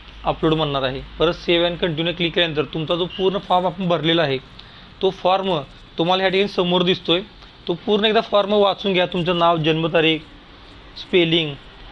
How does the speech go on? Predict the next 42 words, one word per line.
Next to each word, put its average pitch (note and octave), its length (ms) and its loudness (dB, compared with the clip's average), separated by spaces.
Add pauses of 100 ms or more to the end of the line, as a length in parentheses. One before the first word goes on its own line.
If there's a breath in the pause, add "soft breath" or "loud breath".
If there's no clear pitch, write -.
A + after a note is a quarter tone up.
(160)
तुमचा D#3 200 -2
mobile D#3+ 340 2
number, D#3+ 240 0
सगळी F3 360 2
माहिती F#3 340 0
या E3 100 2
ठिकाणी E3 220 -2
तुम्ही F3+ 340 -2
email E3 260 0
आयडी D#3+ 180 0
पूर्ण F3+ 280 -2
वाचून F3+ 360 0
घ्या E3 200 0 (520 loud breath)
आणि D#3 120 -2
आपल्या E3+ 220 0
ठिकाणी F#3+ 240 0
payment F#3 480 0
करायचं D#3+ 260 2
आहे. F3+ 100 0
त्या E3 180 -2
ठिकाणी D#3+ 180 0
आपण F#3 280 -8
पेमेंटला E3 360 0
click E3+ 220 -2
केल्यानंतर D#3+ 420 0 (520 loud breath)
इथे E3 200 2
एक G3 60 4
option G3 320 2
येते E3+ 180 2
की D#3+ 100 -2
form F3 420 0
तुम्ही F#3 380 -2
एकदा E3+ 200 2
payment E3+ 440 -2
केल्यानंतर E3 580 0
तुम्हाला D#3+ 520 -2
हा E3+ 160 0
form D#3+ 320 -2
परत D#3+ 240 -2
भरता D#3 340 -2
येणार D3+ 220 0
नाही. C#3+ 260 -4